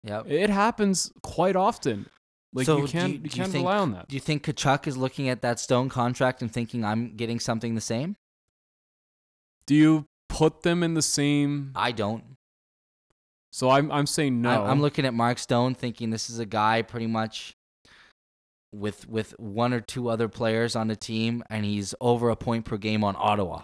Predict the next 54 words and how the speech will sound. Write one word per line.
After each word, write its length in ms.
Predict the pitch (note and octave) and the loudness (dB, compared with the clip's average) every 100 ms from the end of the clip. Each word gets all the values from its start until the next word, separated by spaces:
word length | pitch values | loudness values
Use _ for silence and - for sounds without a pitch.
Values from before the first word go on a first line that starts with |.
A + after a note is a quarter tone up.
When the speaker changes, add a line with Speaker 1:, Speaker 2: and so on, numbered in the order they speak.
| - | -16
Speaker 2:
From 240 | - D3+ C#3+ | -4 0 4
what 140 | D#3+ | 6
I've 140 | F3+ | 6
seen 240 | - D#3+ D#3 | 2 0 0
so 260 | - C#3+ C3 | 0 0 0
far, 580 | - B2 A#2+ C3 B2+ - - | 0 2 4 2 -2 -10 -8
I 80 | A#2+ | -6
think 340 | - C3 B2 | 0 0 -2
Tkachuk 460 | - C3+ - C#3+ D3 - | -2 -4 0 0 0 2
right 280 | C3 C3 | 2 2
now 440 | B2 B2 A#2+ A2+ A2+ | 0 0 2 2 0
is 160 | A#2+ A2+ | -4 -4
a 40 | |
bona 340 | G#2+ A2 B2 B2 | -2 -2 0 0
fide 280 | - A#2+ | 0 0
second 380 | - - A#2 A#2+ | 0 -2 -2 -4
liner. 360 | A2+ A2+ B2 A#2+ | -2 -2 -2 -2
They've 160 | A#2+ A2+ | -4 -4
tried 360 | - B2+ C3 | -2 2 4
him 100 | D3 | 6
on 80 | C#3+ | 4
the 80 | C3+ | 2
first 340 | - B2+ A#2+ | 0 0 0
line. 380 | B2+ A#2+ A#2+ A#2+ - _ _ _ _ - | -2 0 0 -2 -8 _ _ _ _ -12
It 160 | A2 | -4
didn't 260 | C3 C#3 C3 | 2 4 4
work. 460 | A#2 A#2+ A#2 - - _ _ _ | 2 2 0 -8 -20 _ _ _
Uh, 240 | G#2 A2 | -6 -4
they've 160 | A2 A#2 | -2 -2
tried 200 | - D#3+ | 2 4
him 60 | C3+ | 6
numerous 300 | E3+ C#3 - | 6 4 2
times 240 | B2 A2+ | 0 -2
on 40 | A2 | -4
the 80 | |
first 300 | - A#2 - | -6 -8 -4
line. 180 | A2+ A2 | -4 -4
Didn't 320 | G2+ C3 C#3+ | -2 0 2
work. 300 | B2 B2+ B2+ - - - | 4 4 2 -4 -20 -6
It's 220 | A#2 - | -2 2
not 200 | D3+ F3+ - | 2 2 2
to 60 | |
say 200 | - E3 | 2 2
that 120 | D#3+ | 2
it'll 200 | D3+ D3 B2 | 4 4 4
happen 380 | C#3 C#3+ C3 A#2 | 4 4 2 6
later. 340 | C3+ A2+ A2+ | 6 4 2
Speaker 1:
I 140 | G#2 A2+ | 0 2
don't 180 | C3 B2 | 2 2
think 200 | C3+ B2 | 0 0
that 120 | A2 | -2
he 160 | B2 | -2
thinks 320 | A#2+ A2 F#2+ - | -2 -2 -4 -6
that. 220 | E2 | -12